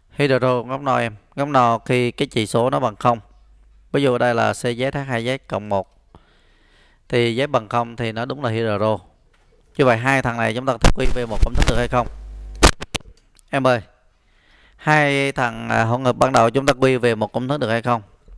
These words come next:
Đặc điểm chúng nhau của mấy thằng này là gì? Vì em hiểu như thế này, đoạn này nếu mình để hai công thức thì nó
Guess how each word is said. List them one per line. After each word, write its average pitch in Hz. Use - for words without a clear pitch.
Đặc 120
điểm 131
chúng 165
nhau 156
của 110
mấy 139
thằng 131
này 117
là 110
gì? 107
Vì 135
em 151
hiểu 127
như 147
thế 151
này, 135
đoạn 117
này 123
nếu 143
mình 165
để 117
hai 135
công 139
thức 170
thì 113
nó 123